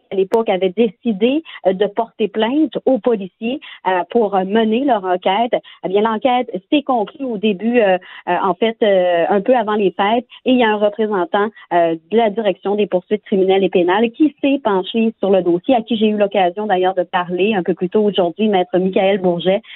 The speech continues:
euh, qui, lui, a décidé qu'il y avait matière à finalement accusation. Donc, c'est neuf chefs d'accusation au total qui ont été portés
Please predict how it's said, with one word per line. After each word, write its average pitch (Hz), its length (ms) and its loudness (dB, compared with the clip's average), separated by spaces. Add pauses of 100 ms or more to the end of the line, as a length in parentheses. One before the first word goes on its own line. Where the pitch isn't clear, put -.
(260)
euh, 196 140 2 (100)
qui, 285 140 2
lui, 247 320 2 (160)
a 226 80 2
décidé 233 320 -4
qu'il 320 140 0
y - 20 0
avait 226 280 -2 (180)
matière 190 480 -2 (380)
à 175 80 -2 (100)
finalement 190 460 0
accusation. 208 760 -2
Donc, 196 180 0 (120)
c'est 214 140 2
neuf 254 360 4 (320)
chefs 196 220 0
d'accusation 180 640 -2
au 180 40 -4
total 185 320 0 (240)
qui 233 120 -2
ont 220 120 2
été 196 220 0
portés 208 440 -4